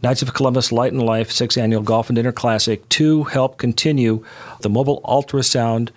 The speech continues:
project. And that's Monday, August fourteenth, twenty seventeen, and, uh, golf on course registrations are eleven thirty A M. And, um, is there anything else you'd like to add to this, uh, Greg? I'm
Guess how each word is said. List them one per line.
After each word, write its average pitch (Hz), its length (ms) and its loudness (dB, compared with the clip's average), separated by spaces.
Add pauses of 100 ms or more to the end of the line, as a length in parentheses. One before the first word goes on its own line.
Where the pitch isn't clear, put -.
(480)
project. 123 640 0 (480)
And 117 140 4
that's 123 260 0
Monday, 143 280 4
August 131 280 0
fourteenth, 131 440 -2
twenty 120 260 0
seventeen, 135 800 0
and, 107 640 0
uh, 104 200 0
golf 117 340 -2
on 143 180 2
course 185 340 -2
registrations 104 600 0
are 110 80 2
eleven 113 260 0
thirty 107 340 0
A 107 260 2
M. 95 180 -2 (580)
And, 127 420 2
um, 127 280 0 (220)
is 143 160 -2
there 170 60 2
anything 208 220 2
else 185 160 0
you'd 165 80 2
like 160 140 0
to 139 80 0
add 135 180 2
to 120 60 -2
this, 90 340 0
uh, 50 180 -2
Greg? 101 240 -2
I'm 107 160 -2